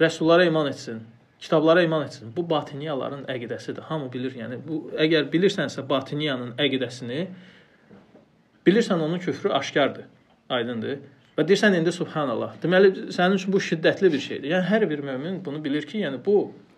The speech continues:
bu küfür, yola verilməz küfürdür. Batiniyaların da etiqadına görə namaz sənə görə namazdır. Yəni, səcdə etməkdir, rükü etməkdir.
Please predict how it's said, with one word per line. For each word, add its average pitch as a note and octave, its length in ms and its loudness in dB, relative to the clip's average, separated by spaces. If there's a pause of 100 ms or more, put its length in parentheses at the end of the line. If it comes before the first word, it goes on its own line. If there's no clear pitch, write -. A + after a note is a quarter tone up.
bu - 60 -6
küfür, G#2 380 -8 (760)
yola E3+ 220 10
verilməz C#3 460 6
küfürdür. - 400 -10 (520)
Batiniyaların E3 760 4
da B2 60 -2
etiqadına C3+ 580 0
görə B2 400 -2 (400)
namaz F3+ 380 2 (520)
sənə F3+ 360 4
görə G#2+ 200 2
namazdır. G#2+ 500 -6 (340)
Yəni, B2+ 180 -6
səcdə C3 340 -2
etməkdir, - 400 -8
rükü C3 260 -6
etməkdir. A2 460 -14